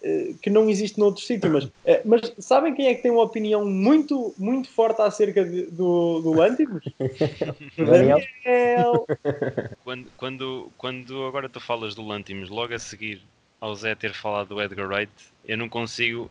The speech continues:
Speaker 3: evitar de ver que há, há uma coisa um bocado parecida, pelo menos na minha opinião. Eu não vi todos os filmes do Lanthimos, vi dois, vi o Killing of a Sacred Deer e vi o The Lobster.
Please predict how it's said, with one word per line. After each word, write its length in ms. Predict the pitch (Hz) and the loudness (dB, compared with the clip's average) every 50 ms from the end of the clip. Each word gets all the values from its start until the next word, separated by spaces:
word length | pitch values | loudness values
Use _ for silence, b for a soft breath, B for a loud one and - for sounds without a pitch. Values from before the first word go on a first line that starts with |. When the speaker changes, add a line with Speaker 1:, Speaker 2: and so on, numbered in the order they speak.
| _ _ | _ _
Speaker 3:
evitar 440 | - 120 117 117 110 - 113 113 110 | -6 -4 -4 -2 -2 0 -2 -2 -2
de 80 | 104 107 | -4 -6
ver 240 | 110 117 117 117 | -4 -4 -4 -4
que 120 | 117 - - | -6 -8 -8
há, 400 | 113 113 113 113 113 110 - - - | -6 -6 -6 -8 -8 -10 -12 -16 -16
há 120 | - 113 117 | -10 -8 -6
uma 140 | 113 113 110 | -6 -6 -6
coisa 300 | - 110 107 104 113 117 | -4 -6 -6 -4 -6 -10
um 60 | 113 | -10
bocado 260 | 107 - 110 104 - | -6 -6 -6 -6 -4
parecida, 440 | _ 120 - - - - 107 107 107 | _ -8 -8 -8 -8 -6 -6 -6 -6
pelo 140 | - - 107 | -8 -8 -6
menos 200 | 107 104 101 95 | -6 -6 -6 -6
na 80 | 101 104 | -8 -8
minha 200 | 110 110 107 104 | -8 -8 -10 -10
opinião. 440 | 98 - 101 98 95 95 98 98 104 | -12 -10 -8 -6 -6 -6 -6 -8 -8
Eu 100 | - 117 | -6 -6
não 80 | 123 | -6
vi 100 | 127 139 | -6 -6
todos 200 | 127 - 127 113 | -6 -6 -8 -6
os 100 | 113 110 | -8 -10
filmes 260 | - - 117 110 104 - | -8 -8 -8 -8 -8 -8
do 100 | 107 98 | -8 -6
Lanthimos, 480 | 92 90 92 95 - 110 117 117 - - | -6 -6 -8 -8 -12 -14 -14 -14 -14 -6
vi 120 | 101 104 | -6 -6
dois, 260 | 95 98 104 107 110 110 | -4 -2 -4 -4 -4 -6
vi 240 | - 107 101 95 | -8 -8 -8 -8
o 380 | 95 92 92 95 95 92 92 90 90 | -8 -10 -12 -12 -14 -14 -14 -12 -6
Killing 260 | - 127 110 113 113 | -4 -4 -4 -2 -4
of 80 | 107 107 | -6 -6
a 40 | |
Sacred 340 | 104 - 113 110 - 110 95 | -6 -4 -6 -4 -4 -6 -6
Deer 180 | 98 110 110 110 | -2 -2 -2 -2
e 80 | 107 | -2
vi 140 | 98 101 104 | -2 -4 -6
o 100 | 104 101 | -6 -6
The 100 | 98 107 | -6 -6
Lobster. 440 | 98 95 98 101 98 - - 117 110 | -4 -4 -4 -4 -6 -8 -10 -12 -12